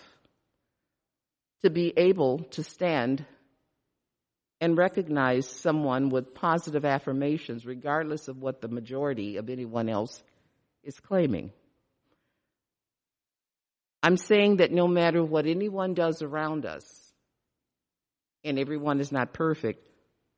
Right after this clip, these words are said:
look at the scriptures to have a perfect relationship. Look at the scriptures. Understand the scriptures. Follow the scriptures as to how to understand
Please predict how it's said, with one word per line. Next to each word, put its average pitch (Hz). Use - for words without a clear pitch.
look 254
at 226
the 202
scriptures 151
to 151
have 139
a 127
perfect 135
relationship. 127
Look 135
at 170
the 202
scriptures. 139
Understand 180
the 147
scriptures. -
Follow 220
the 202
scriptures -
as -
to 147
how 160
to 156
understand 139